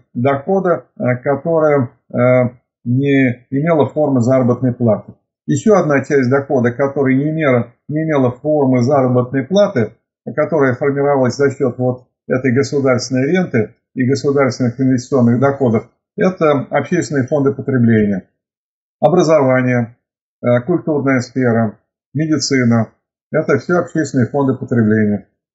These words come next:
Я застал это время, я пользовался этими общественными фондами потребления, но это уже <laughs>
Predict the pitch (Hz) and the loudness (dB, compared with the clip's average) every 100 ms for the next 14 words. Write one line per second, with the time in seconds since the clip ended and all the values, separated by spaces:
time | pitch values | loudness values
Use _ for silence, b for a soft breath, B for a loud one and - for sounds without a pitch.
0 | _ _ - 117 165 165 - 123 123 123 | _ _ 0 4 6 4 2 0 0 0
1 | 139 123 117 123 123 175 170 147 - _ | 2 2 2 -2 -2 -2 0 -2 -6 _
2 | 127 170 - 135 139 147 135 147 139 131 | 0 0 2 0 0 0 0 -2 -2 -2
3 | 127 127 131 - 127 123 135 123 123 120 | -2 -2 -2 0 0 0 0 0 0 0
4 | 110 120 120 175 147 127 - _ _ 139 | -2 -2 0 0 2 0 -2 _ _ -2
5 | 160 151 127 127 117 135 120 - _ _ | 0 0 0 2 2 2 0 -10 _ _